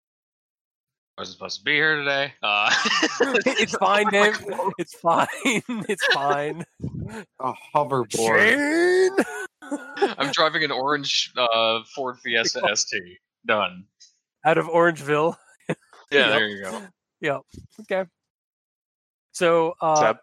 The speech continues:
Speaker 2: what is, um, what is, uh, a Natalie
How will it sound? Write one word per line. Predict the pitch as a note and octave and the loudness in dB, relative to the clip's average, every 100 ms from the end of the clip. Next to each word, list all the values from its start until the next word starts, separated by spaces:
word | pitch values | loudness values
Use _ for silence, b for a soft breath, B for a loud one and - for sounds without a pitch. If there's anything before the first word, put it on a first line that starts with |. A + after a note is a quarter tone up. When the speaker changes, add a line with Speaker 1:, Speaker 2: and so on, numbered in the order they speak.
| - | -8
Speaker 2:
what | E3+ F#3+ | -2 0
is, | G3 F#3 - - | -2 -4 -12 -6
um, | E3 E3 D#3+ D#3 D#3 _ _ _ | 0 2 0 -4 -10 _ _ _
what | D3 E3+ | -6 -2
is, | F3 D3+ | -2 -2
uh, | F3 D3+ C#3+ C#3 - | 2 4 4 2 -2
a | D#3 | -2
Natalie | D3+ D3+ C#3+ B2+ A2+ | 2 2 2 -4 -6